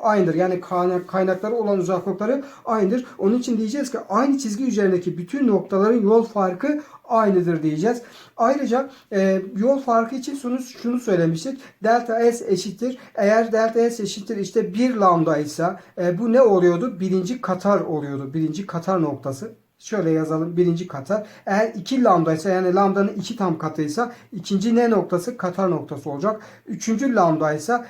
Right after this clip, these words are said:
işte ne olacak? Üçüncü katar noktası. Nokta nokta biz bunu şöyle kurallaştırabiliriz.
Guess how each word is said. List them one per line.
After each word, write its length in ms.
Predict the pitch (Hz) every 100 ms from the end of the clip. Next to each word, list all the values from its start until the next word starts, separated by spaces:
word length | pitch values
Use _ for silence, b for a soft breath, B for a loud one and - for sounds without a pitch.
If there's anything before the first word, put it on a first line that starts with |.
| B
işte 280 | 214 - 226
ne 60 | 247
olacak? 460 | 196 165 196 226 -
Üçüncü 440 | 190 190 185 247
katar 320 | - 185 214
noktası. 480 | 180 151 160 156 247 B B
Nokta 320 | 220 226 220 247
nokta 320 | 220 247 233
biz 180 | 226 226
bunu 120 | 247
şöyle 340 | 254 240 240
kurallaştırabiliriz. 920 | 233 220 214 208 226 233 247 240 254